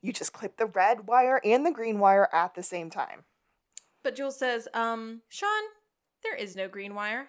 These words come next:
Speaker 1: And then they walk away, and he screams, "I'm starving. Who's up for fajitas?"
Speaker 2: In the next second to last scene, Shawn is dragging Henry back into the S B P D. He's like, "Come on, you deserve some accolades. You solved it once, and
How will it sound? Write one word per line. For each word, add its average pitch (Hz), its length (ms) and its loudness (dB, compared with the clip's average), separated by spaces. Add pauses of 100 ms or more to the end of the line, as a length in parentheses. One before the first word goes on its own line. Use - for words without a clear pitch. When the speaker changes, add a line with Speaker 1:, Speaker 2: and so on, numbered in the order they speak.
(160)
Speaker 1:
And 165 160 -10
then 165 120 -8
they 156 100 -4
walk 139 260 0
away, 151 380 0 (180)
and 196 120 -4
he 196 120 -6
screams, 190 540 -4 (400)
"I'm 269 160 8
starving. 214 600 8 (120)
Who's 233 180 4
up 302 160 10
for 320 140 8
fajitas?" 294 760 4 (260)
Speaker 2:
In 277 80 -6
the 302 80 -4
next 302 400 -8 (140)
second 214 420 -8
to 190 100 -8
last 185 300 -4
scene, 196 340 -10 (360)
Shawn 294 360 -2
is 262 180 -8
dragging 208 560 0
Henry 214 540 -4
back 196 280 -2
into 202 200 -10
the - 160 -8
S - 160 -12
B 190 160 -16
P 190 180 -18
D. 180 160 -14
He's 220 180 -14
like, 233 120 -10
"Come 359 200 -10
on, 269 540 -4
you 247 100 -10
deserve 269 460 -2
some - 160 -12
accolades. 190 840 -6
You 180 100 -20
solved 190 340 -8
it 226 100 -8
once, 294 460 -10 (480)
and 190 260 -10